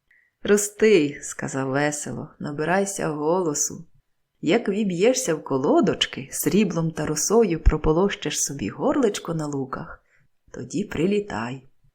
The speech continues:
Будеш кувати мені рівно дванадцять разів».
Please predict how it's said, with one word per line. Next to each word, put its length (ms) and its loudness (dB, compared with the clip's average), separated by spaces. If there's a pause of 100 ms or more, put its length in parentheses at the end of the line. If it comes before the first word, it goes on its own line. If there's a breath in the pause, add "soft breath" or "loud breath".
(360)
Будеш 340 2
кувати 560 2
мені 320 -6
рівно 380 0
дванадцять 800 -4
разів». 560 -6